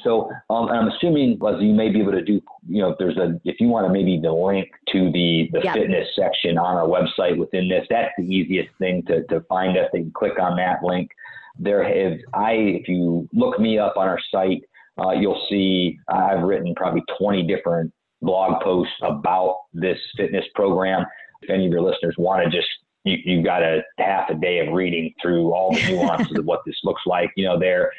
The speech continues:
Speaker 1: there's actually a podcast associated with this as well. And then there's a link at, at the bottom of the fitness section, just says "Request a consult," and all these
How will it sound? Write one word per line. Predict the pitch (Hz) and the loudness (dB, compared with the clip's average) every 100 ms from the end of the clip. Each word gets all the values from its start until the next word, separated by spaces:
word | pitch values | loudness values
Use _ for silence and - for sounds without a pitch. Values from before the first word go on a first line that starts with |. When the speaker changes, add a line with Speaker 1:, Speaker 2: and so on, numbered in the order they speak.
| - | -6
Speaker 1:
there's | 101 92 | -2 0
actually | 104 - 90 | 0 0 -2
a | |
podcast | - 95 92 - 95 92 - 87 | -2 -2 -2 0 0 0 -2 -10
associated | - 90 85 98 87 | -6 -4 -4 -2 0
with | 85 - | 0 0
this | 87 - | -4 0
as | 82 90 | 0 2
well. | 107 107 - - - - | 2 2 0 -4 -14 -8
And | 110 233 | 0 2
then | 240 240 233 - | 2 2 0 0
there's | 190 92 | -2 2
a | 95 | 2
link | 90 170 117 - 87 | 2 2 0 -2 -8
at, | - 87 | -6 -8
at | - | -6
the | 90 | -4
bottom | 78 95 104 104 | -2 0 0 2
of | 98 | 0
the | - | 0
fitness | 113 92 - | -2 -2 -2
section, | 98 82 95 87 | -2 -2 -4 -2
just | 87 - | -2 -2
says | 92 90 | 0 0
"Request | 80 104 101 | -2 -2 -2
a | - | -2
consult," | - 104 104 - 170 - - | -4 -4 -4 -2 -2 -2 -6
and | - - - - | -10 -10 -16 -4
all | 185 110 | 0 2
these | 107 | 2